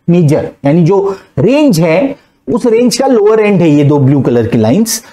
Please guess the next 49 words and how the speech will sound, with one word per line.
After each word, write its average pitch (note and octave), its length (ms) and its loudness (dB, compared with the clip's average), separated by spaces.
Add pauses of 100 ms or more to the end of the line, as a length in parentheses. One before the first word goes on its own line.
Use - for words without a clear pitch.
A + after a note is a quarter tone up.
(420)
और F#3+ 280 0
ये G#3 160 2
जो A3+ 160 2
ऊपर A3 260 0
की A#3+ 160 0
red G#3 240 0
color A3 280 0
की A3 60 2
line G#3 220 0
है, A#3+ 60 0
वो A#3+ 180 2 (420)
upper F#3+ 220 -6
end F3+ 200 0
of C#3 120 0
the C#3 100 0
range A2 320 0
है, - 140 -16 (720)
लेकिन F#3 300 0
बीच F3+ 200 0
में A3 180 0
भी A3 100 0
levels C#3 360 0
हैं, B2+ 100 -2
क्योंकि D#3+ 240 -2
ये B3 100 2
बहुत D3+ 360 0
बड़ा B2+ 280 0
range A#2 320 0
है। G#2+ 140 -2 (440)
ये E3+ 80 2
देखिए G3+ 260 0
ना, C#3 160 0
नीचे D#3+ 400 0 (840)
थर्टी E3+ 180 -2
फ़ोर F#3+ 300 0
थाउजेंड D#3+ 360 0
से F#3 140 -2
ये F3+ 280 2 (100)
थर्टी C#3+ 220 0
सिक्स E3 240 -6
थाउजेंड, C3 280 0
दो F#3+ 140 2
हज़ार F#3 300 0
point D3+ 260 -2
का - 80 0
range A2+ 320 0
है, A2 120 -8 (320)
है D3+ 80 -4
ना। C3+ 80 -4